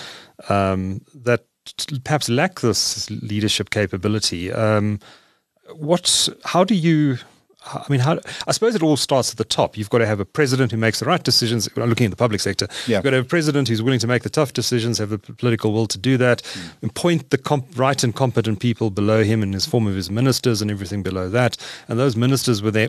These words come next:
Speaker 1: if they're competent leaders, will then make the correct appointment, one assumes,
Speaker 2: Yes.
Speaker 1: below that. And everything kind of trickles down from, from the top. And I suppose it's the same in an organization like, like an Altron, for example.
Speaker 2: Absolutely.
Speaker 1: The C-, group C E O, in this case Werner Kapp, needs to make the right decisions that,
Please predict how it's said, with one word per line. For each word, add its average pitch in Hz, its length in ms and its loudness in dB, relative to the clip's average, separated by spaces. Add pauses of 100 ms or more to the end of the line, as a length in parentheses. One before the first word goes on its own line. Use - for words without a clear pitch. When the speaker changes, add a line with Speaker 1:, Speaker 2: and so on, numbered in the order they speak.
(120)
Speaker 1:
if 156 160 -2
they're 117 120 2
competent 104 520 -2
leaders, 123 340 2
will 107 120 0
then 104 180 2
make 104 240 0
the 95 80 -8
correct 101 300 -6
appointment, 110 380 -4
one 104 140 -2
assumes, 98 360 0
Speaker 2:
Yes. - 40 -6
Speaker 1:
below 107 240 2
that. 110 160 0 (240)
And 135 140 -2
everything 185 380 2
kind 156 180 2
of 131 80 0
trickles 139 480 0
down 127 240 2
from, 117 260 -4 (200)
from 131 160 0
the 123 60 2
top. 160 260 0
And 131 100 2
I 131 40 2
suppose 175 300 0
it's 131 140 -2
the 127 40 -2
same 127 300 2
in 110 80 2
an 107 140 0
organization 107 680 0
like, 113 180 2 (180)
like 120 180 0
an 131 60 2
Altron, 151 400 2
for 117 100 0
example. 107 380 0
Speaker 2:
Absolutely. 113 320 2 (640)
Speaker 1:
The 120 100 2
C-, 123 400 2
group 131 260 0
C 117 220 4
E 120 60 4
O, 139 100 4
in 107 60 0
this 101 120 -2
case 98 220 2
Werner 104 240 2
Kapp, 175 280 -2
needs 110 200 -2
to 113 80 -2
make 151 320 0
the 113 40 -2
right 107 220 2
decisions 127 460 2
that, 104 100 0